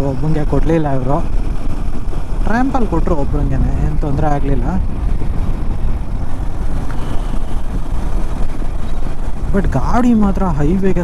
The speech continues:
ಸೂಪರ್ ಆಗಿದೆ ಗುರು. ಇಷ್ಟು ಖರಾಬಾಗಿ ಮೇಂಟೈನ್ ಮಾಡಿರೋ ಗಾಡಿನ ಇಷ್ಟು ಚೆನ್ನಾಗಿ ಅನ್ನಿಸ್ತಿರ್ಬೇಕಾದ್ರೆ ಇನ್ನು ಹೊಸ ಗಾಡಿ ಇನ್ನು ಹೆಂಗಿರ್ಬೇಡ, ಹಾಂ ಅಲ್ವಾ? ಈ ಸಖತ್ ಕಾಂಪಿಟೇಷನ್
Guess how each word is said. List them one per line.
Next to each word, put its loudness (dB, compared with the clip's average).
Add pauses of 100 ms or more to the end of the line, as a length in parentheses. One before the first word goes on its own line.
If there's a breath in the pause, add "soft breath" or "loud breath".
ಸೂಪರ್ 0
ಆಗಿದೆ 0
ಗುರು. 0 (520 loud breath)
ಇಷ್ಟು -2 (140)
ಖರಾಬಾಗಿ 2
ಮೇಂಟೈನ್ 2
ಮಾಡಿರೋ 2 (100)
ಗಾಡಿನ 0
ಇಷ್ಟು 2
ಚೆನ್ನಾಗಿ 2
ಅನ್ನಿಸ್ತಿರ್ಬೇಕಾದ್ರೆ 0 (840)
ಇನ್ನು 4
ಹೊಸ -2 (140)
ಗಾಡಿ 2
ಇನ್ನು 2
ಹೆಂಗಿರ್ಬೇಡ, 0
ಹಾಂ 0 (1200)
ಅಲ್ವಾ? 0 (2250)
ಈ 0 (100)
ಸಖತ್ 0
ಕಾಂಪಿಟೇಷನ್ 2